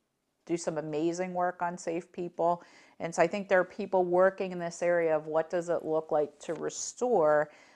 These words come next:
Um, Terry's model has been particularly influence-, influential on me. And so I want to talk to you a little bit, uh, about a diagram of how this trust works and what we need to do to restore trust.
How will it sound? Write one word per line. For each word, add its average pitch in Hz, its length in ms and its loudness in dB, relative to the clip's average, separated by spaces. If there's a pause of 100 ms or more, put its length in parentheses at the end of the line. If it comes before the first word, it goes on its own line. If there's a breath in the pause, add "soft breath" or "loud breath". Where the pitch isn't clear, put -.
(120)
Um, 160 360 4
Terry's 175 400 0
model 151 600 4
has 156 280 0
been 147 440 0 (140)
particularly 165 720 0
influence-, 160 560 -6 (320)
influential 165 640 -2
on 147 220 0
me. 160 160 -2
And 147 160 -4
so 185 100 4
I 180 60 10
want 233 180 6
to - 180 -6
talk 208 340 6
to 208 60 -2
you 175 80 2
a 165 40 6
little 165 260 4
bit, 147 380 2 (560 soft breath)
uh, 151 340 4
about 160 340 8
a 151 60 0
diagram 156 680 4
of 147 120 2
how 170 320 8
this 156 360 0
trust - 520 0
works - 640 -4 (160)
and 151 640 0
what 165 480 2
we 175 320 -4
need 170 320 -8
to 160 120 -8
do 139 480 -2 (640 loud breath)
to 175 140 0
restore 156 420 -2
trust. - 600 -4